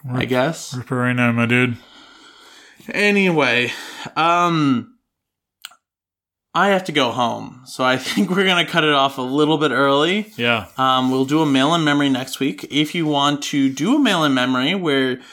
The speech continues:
Speaker 1: we read out one of you, the listeners', fun, fun, spooky emails,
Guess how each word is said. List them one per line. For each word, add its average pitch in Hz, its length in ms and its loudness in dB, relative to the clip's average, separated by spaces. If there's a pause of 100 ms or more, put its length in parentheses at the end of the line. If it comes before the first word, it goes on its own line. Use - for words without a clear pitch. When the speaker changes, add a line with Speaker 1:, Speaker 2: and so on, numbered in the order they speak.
(260)
Speaker 1:
we 147 340 0
read 139 300 0
out 123 280 0
one 123 200 -4
of 120 240 -6
you, 175 440 0
the 135 140 0
listeners', 147 960 0
fun, 156 420 -2
fun, 143 320 0
spooky 147 720 0
emails, 135 560 -2